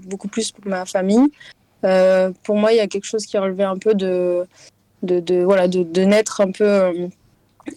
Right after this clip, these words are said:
hors toute société, euh, et un peu hors du monde. Et ça s'est accentué avec le fait qu'on n'avait aucune nationalité, euh, euh, voilà, aucune nationalité depuis plusieurs générations. Et,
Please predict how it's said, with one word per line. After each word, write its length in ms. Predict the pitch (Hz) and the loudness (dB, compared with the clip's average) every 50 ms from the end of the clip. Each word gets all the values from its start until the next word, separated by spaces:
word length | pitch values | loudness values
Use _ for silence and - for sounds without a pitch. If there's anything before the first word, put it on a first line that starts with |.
| - - | -4 0
hors 280 | 226 220 208 208 202 202 | 2 2 2 2 0 0
toute 180 | - - 226 - | -2 -4 -4 -2
société, 720 | - 220 208 - - 190 - - 226 226 220 214 202 190 | -2 -2 -2 -2 -4 -6 -2 0 2 2 4 4 2 0
euh, 300 | 180 175 175 175 175 175 - | -2 -4 -4 -6 -8 -8 -8
et 180 | 202 190 190 180 | -8 -6 -6 -4
un 120 | - 196 | -6 -4
peu 140 | 190 226 233 | 0 0 2
hors 140 | 214 202 190 | 2 0 -2
du 100 | 175 190 | -4 -4
monde. 420 | 196 190 202 233 247 220 196 185 - _ - | -2 -2 0 0 0 -2 -2 -6 -10 _ -8
Et 180 | 202 190 190 | -6 -4 -4
ça 140 | 185 - 196 | -4 -6 -8
s'est 160 | 190 - - | -6 -4 -4
accentué 400 | 190 190 - 208 196 - - 220 | -4 -4 -4 -8 -8 -4 -2 -2
avec 160 | 214 208 - - | -2 -2 -4 -14
le 60 | 196 | -8
fait 200 | - 190 190 - | -8 -8 -8 -8
qu'on 120 | - 196 | -10 -8
n'avait 240 | 190 185 175 185 185 | -8 -8 -8 -8 -8
aucune 260 | 202 202 - - 208 202 | -8 -10 -6 -4 -2 -2
nationalité, 800 | 190 190 - - 202 190 185 185 185 185 - - 208 208 208 196 | -2 -2 -4 -6 -6 -6 -6 -6 -6 -10 -4 -2 -2 -2 0 -4
euh, 200 | 185 180 175 185 - - - - - - _ _ _ _ _ 208 | -6 -8 -12 -14 -16 -20 -20 -20 -20 -20 _ _ _ _ _ -4
euh, 440 | 190 185 180 175 175 175 175 180 175 180 _ _ - - - _ _ - | -2 -2 -2 -2 -2 -2 -4 -4 -6 -8 _ _ -20 -20 -20 _ _ -4
voilà, 140 | - 180 175 | -2 0 0
aucune 220 | 175 170 - 202 196 | 0 0 0 0 2
nationalité 520 | 190 185 - - 196 190 185 180 - 202 | 2 0 0 -2 0 0 0 0 0 0
depuis 240 | 190 185 - - 185 | 0 0 -6 -8 -6
plusieurs 300 | - 196 185 190 185 180 | -4 -2 0 0 -2 -2
générations. 800 | 185 190 190 185 185 180 180 180 - - 208 208 214 214 208 190 | -2 -2 -2 0 0 -2 -2 -2 -2 -2 0 0 2 2 2 2
Et, 440 | 185 180 175 175 175 175 175 185 | 2 0 0 0 0 0 -2 -4